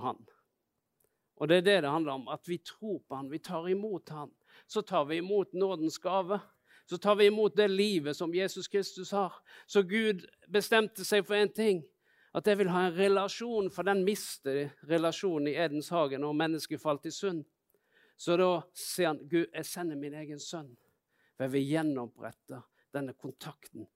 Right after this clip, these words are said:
med hele menneskeheten." Og hvordan opprettes denne kontakten? Det er når vi tar imot Jesus Kristus. Og så derfor så er nåden,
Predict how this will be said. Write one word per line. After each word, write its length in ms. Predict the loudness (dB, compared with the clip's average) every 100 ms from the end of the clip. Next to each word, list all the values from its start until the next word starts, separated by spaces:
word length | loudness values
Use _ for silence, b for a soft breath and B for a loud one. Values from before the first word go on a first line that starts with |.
| -16
med 160 | -12 -8
hele 280 | -6 -6 -6
menneskeheten." 760 | -6 -6 -8 -12 -12 -12 -12 -12 _ _ _ _ _ _ _ -8
Og 80 | 0
hvordan 380 | 2 4 2 2
opprettes 600 | -4 0 -2 -2 -4 -2
denne 180 | -2 -2
kontakten? 600 | -4 -4 -4 -6 -12 -14 b b
Det 80 | -6
er 60 | -4
når 120 | -6
vi 60 | -8
tar 280 | -10 -10 -8
imot 400 | -6 -6 -8 -12
Jesus 340 | -14 -14 -14 -14
Kristus. 600 | -14 -14 -18 -18 -16 -18 _ _ _ _ _ _ -12
Og 80 |
så 220 | -8 -4 2
derfor 280 | 2 2 -4
så 220 | 0 0 -2 b b
er 160 | -2
nåden, 640 | 0 2 2 0 0 -2